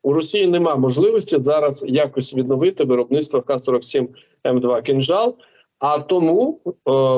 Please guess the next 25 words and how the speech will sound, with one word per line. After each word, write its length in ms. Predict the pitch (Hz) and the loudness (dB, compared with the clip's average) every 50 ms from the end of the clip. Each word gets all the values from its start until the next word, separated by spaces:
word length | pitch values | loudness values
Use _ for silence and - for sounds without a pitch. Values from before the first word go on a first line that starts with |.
| 127 | 2
вона 320 | 131 139 143 160 175 196 202 | 2 0 0 0 0 0 0
їх 300 | 165 139 175 180 - 165 | 0 0 0 0 0 0
намагається 560 | 147 135 139 131 131 151 151 139 135 - 143 | 0 2 2 2 2 2 0 0 0 0 0
не 180 | 131 147 147 139 | 2 2 2 2
витрачати, 600 | 139 131 135 147 139 139 - - - - - 127 | 0 0 0 0 -2 -2 -2 -2 -2 -2 0 0
але 200 | 165 226 311 359 | 0 0 0 -2
використовує 760 | 302 247 226 - 196 180 - - - 214 233 233 202 165 139 | -4 -4 0 0 2 0 0 0 0 2 2 4 2 2 2
як 240 | 151 175 175 - 160 | 2 0 0 0 0
елемент 420 | 147 139 135 139 165 190 196 190 | 0 2 2 2 2 0 0 -2
психологічного 840 | - - 147 131 - 135 123 120 127 156 151 - - 139 120 113 | -6 -8 -6 -4 0 0 0 2 2 0 0 0 0 0 0 0
тиску 400 | 117 120 139 143 139 - - 143 | 0 -2 -2 -2 -2 -4 -2 -2
на 300 | 127 120 123 127 131 135 - _ - - _ _ _ _ - | 0 0 0 0 -2 -4 -8 _ -20 -20 _ _ _ _ -4
українців. 680 | - 131 127 - 143 151 143 120 - - - - 135 - - | -2 -2 0 0 2 2 2 0 -2 -2 -4 -4 -4 -2 -2
Хоча 340 | 147 139 - 196 190 185 | -2 0 2 0 0 0
це 220 | 165 - - 185 170 | 0 0 0 2 2
не 100 | 156 156 | 2 2
означає, 640 | 156 147 139 151 156 151 151 - 185 202 226 247 247 | 2 2 2 2 0 0 0 0 0 2 2 0 0
що 180 | - - 160 | 0 0 0
в 40 | 139 | 0
якийсь 360 | 139 139 139 - 151 139 - | 0 0 0 0 0 0 -2
час 400 | - - 165 165 180 190 190 - | -2 -2 0 0 0 0 0 0
вони 220 | 160 147 135 143 143 | 0 2 2 2 0
все 220 | 139 - 160 151 | 0 0 -2 -2
ж 120 | 151 - | -2 -2
таки, 360 | - 165 - 156 156 151 151 | -4 -2 0 0 0 0 0